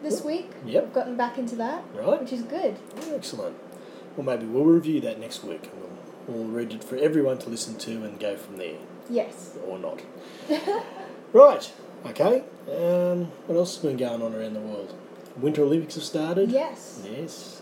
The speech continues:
Speaker 2: Uh,
Speaker 1: Someone, uh, dan-, someone ice skated to the Yuri on Ice theme, which everyone is very excited about.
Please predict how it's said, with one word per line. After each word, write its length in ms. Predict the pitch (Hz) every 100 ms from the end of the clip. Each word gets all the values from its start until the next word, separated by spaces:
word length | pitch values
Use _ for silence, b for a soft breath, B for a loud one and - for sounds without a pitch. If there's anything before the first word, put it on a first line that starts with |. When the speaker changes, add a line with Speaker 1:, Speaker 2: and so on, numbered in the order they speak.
| -
Speaker 2:
Uh, 40 |
Speaker 1:
Someone, 500 | - 254 254 247 247
uh, 720 | 240 - 233 233 233 233 226 233 - - - - - -
dan-, 300 | 247 240 240 -
someone 340 | - - 294 285
ice 280 | 277 269 -
skated 480 | 285 269 262 233 -
to 340 | - 277 262
the 80 | 233
Yuri 320 | 240 262 262
on 140 | 254
Ice 260 | 254 254 -
theme, 360 | - 277 302 311 -
which 340 | 233 226 - - - -
everyone 440 | 240 247 240 240
is 160 | 220 220
very 280 | 233 240
excited 420 | 233 233 233 226 240
about. 380 | 240 262 294